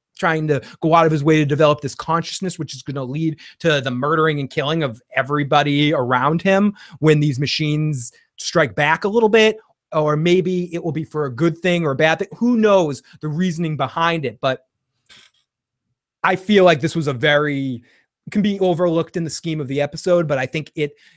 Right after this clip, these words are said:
it, when I said at the beginning of this podcast about how I really love how we're understanding the motivations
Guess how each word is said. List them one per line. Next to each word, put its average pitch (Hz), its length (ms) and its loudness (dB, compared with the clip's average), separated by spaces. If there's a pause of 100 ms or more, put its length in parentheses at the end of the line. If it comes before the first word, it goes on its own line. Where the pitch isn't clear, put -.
(220)
it, 175 260 -2
when 185 140 0
I 180 60 4
said 180 160 -2
at 170 80 -2
the 139 60 -6
beginning 160 280 -4
of 151 60 -4
this 135 100 -10
podcast 139 460 -4
about 131 220 -6
how 127 220 -4
I 120 60 -6
really 139 300 -4
love 143 180 0
how 135 140 -2
we're 131 160 -2
understanding 135 420 -6
the 135 60 -6
motivations 123 680 -6